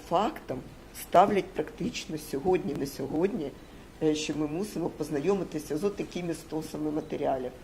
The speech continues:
Ну, це, е, не те, що несправедливо, це просто робить процес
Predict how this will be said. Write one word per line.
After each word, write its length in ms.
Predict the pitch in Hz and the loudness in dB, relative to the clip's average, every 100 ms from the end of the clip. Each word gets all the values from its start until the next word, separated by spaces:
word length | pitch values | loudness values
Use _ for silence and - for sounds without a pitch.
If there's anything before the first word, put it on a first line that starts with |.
| - - - - | -16 -18 -12 -2
Ну, 220 | 185 165 - - - | 0 0 -4 -12 -2
це, 320 | 170 165 165 - - | 2 4 2 0 -4
е, 240 | 165 151 147 - - | -2 0 0 -4 -2
не 120 | 185 | 0
те, 140 | 196 277 | 0 -2
що 180 | - 156 | 0 2
несправедливо, 920 | 165 160 - 123 117 120 117 - 113 - - | 4 2 0 -6 -4 -2 -2 -2 -4 -8 -16
це 140 | - 190 | -4 -2
просто 380 | 208 214 - 196 | 2 0 0 0
робить 300 | 202 185 - | 2 0 -4
процес 440 | 196 185 - 214 | -6 -4 0 0